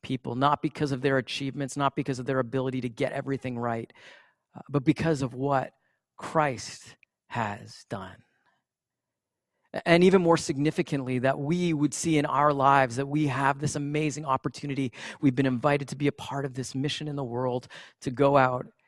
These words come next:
and to proclaim and to live out the reality of what it means that Jesus is risen and alive,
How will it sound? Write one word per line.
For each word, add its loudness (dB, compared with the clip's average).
and -2
to -10
proclaim -2
and -2
to -2
live 0
out 4
the -2
reality 0
of -6
what 0
it -4
means -6
that -8
Jesus -6
is -10
risen 0
and -4
alive, 6